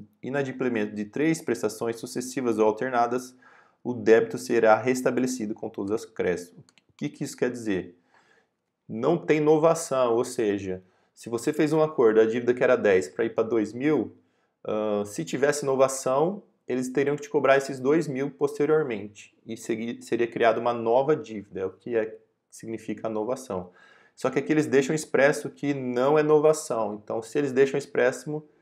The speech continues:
é, tá tudo certo, desde que seja informado, né, isso aí. Então, como ele disse que não se aplica a novação,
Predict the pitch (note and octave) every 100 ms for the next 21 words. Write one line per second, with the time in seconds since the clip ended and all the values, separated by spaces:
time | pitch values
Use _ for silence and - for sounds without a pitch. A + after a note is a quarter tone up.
0 | _ _ _ - A2 A#2 A2+ C3 B2+ -
1 | A2 A2 A2+ C3+ A2 G#2+ A2+ - - A2+
2 | A2+ A#2+ A#2+ B2 A2 G#2 G#2+ A2 A2+ _
3 | _ - G2+ G#2 G#2 - B2+ G2+ G2+ _
4 | _ _ _ - - G#2+ - A#2 A#2 -
5 | C#3+ D3 C#3+ A#2 B2 - B2+ A#2+ A#2 D3
6 | F3 A#2+ - A2+ - A#2+ - - - A2
7 | A2 C3 C#3 F3+ - - C#3+ C#3